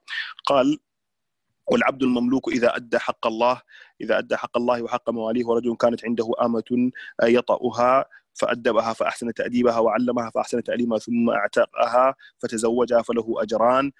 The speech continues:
قال عامر: "أعطيناكها بغير شيء"،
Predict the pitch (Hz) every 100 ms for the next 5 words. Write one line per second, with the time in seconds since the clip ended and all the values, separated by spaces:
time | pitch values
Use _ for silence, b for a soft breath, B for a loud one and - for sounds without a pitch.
0 | b _ 120 120 113 113 120 117 120 -
1 | 101 - 113 113 123 120 110 123 131 120
2 | 113 120 117 107 - 110